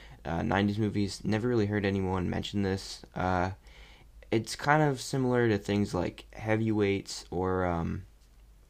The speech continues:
or is, there's, I think there's another one, um, that's kinda similar. House Arrest, maybe? That might be, there's, yeah, I don't know, but, um,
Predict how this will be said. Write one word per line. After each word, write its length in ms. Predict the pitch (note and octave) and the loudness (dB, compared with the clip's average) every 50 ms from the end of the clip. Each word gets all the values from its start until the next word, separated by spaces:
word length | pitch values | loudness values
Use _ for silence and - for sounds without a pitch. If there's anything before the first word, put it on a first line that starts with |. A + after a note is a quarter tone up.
| - - - - - - - - - - | -20 -20 -20 -20 -20 -16 -16 -14 -10 -4
or 180 | F#2+ G2 G2+ | -2 0 2
is, 800 | G2+ G#2 G#2 G#2+ G#2+ G#2 G#2 G2+ G2+ G2 F#2+ - - - - - - - - - | 2 4 4 4 2 2 0 -2 -4 -6 -6 -8 -8 -8 -10 -12 -16 -20 -16 -12
there's, 240 | - C#3 C#3 - - - | -10 -10 -10 -10 -12 -12
I 60 | - - | -14 -8
think 200 | - E3 E3+ E3 | -4 -2 0 0
there's 120 | F3+ D#3 | 2 2
another 420 | B2+ G2+ F#2+ F#2+ F#2+ G2 F#2+ F#2 | 2 2 2 2 0 0 0 0
one, 380 | F2+ F2 F2 F2 E2+ F2 F2 F2+ - - - - - - - - - - | -2 -2 -2 -2 -2 -4 -6 -8 -12 -20 -20 -20 -20 -20 -20 -20 -8 -2
um, 480 | F2+ F#2+ F#2+ F#2 F2+ F2 F2 F2 F2 - - - - - - - - - - - - - - - - | 0 2 2 2 0 0 -2 -4 -6 -10 -16 -20 -20 -20 -20 -20 -20 -20 -20 -20 -20 -20 -20 -20 -10
that's 240 | - A2 G#2 - - | -6 -6 -6 -6 -8
kinda 280 | - - A#2+ A2 G2 F#2+ | -10 -4 -2 -2 -2 -2
similar. 420 | - - G2 G2 G2 F#2+ F#2 - | -2 -4 -4 -2 -2 -2 -4 -6
House 400 | - - - G#2 G#2 B2+ C#3+ - | -8 0 2 4 4 4 2 -2
Arrest, 340 | F#2 F#2 G3+ A3 - - - | -6 -6 -6 -6 -6 -10 -10
maybe? 440 | A#3 A#3 A#3 A#3 A#3+ A#3+ A#3+ B3 C4 - - | -8 -8 -6 -6 -8 -8 -10 -10 -12 -14 -14
That 140 | - - - - - - - - - - - - | -14 -14 -14 -18 -20 -20 -20 -20 -20 -18 -14 -10
might 220 | - - - - | -10 -10 -10 -8
be, 280 | - D#2+ D#2 D#3 D#3+ - - - - - - - | -8 -6 -6 -6 -8 -10 -14 -20 -20 -20 -20 -10
there's, 180 | - B2+ B2+ A#2 - - - - - - - - - - - | -8 -8 -8 -8 -10 -16 -20 -20 -20 -20 -20 -20 -20 -18 -12
yeah, 300 | - - - A2+ F2 A2 | -6 -2 0 4 4 4
I 40 | C3 | 4
don't 120 | D3 C#3+ | 4 2
know, 160 | C#3 A2+ F#2 | 2 0 0
but, 240 | F#2 G2+ A#2+ A#2+ A#2 | 0 0 0 2 4
um, 380 | A2+ G#2+ G#2+ G#2+ G#2 G2+ G#2 | 4 4 4 2 2 0 -2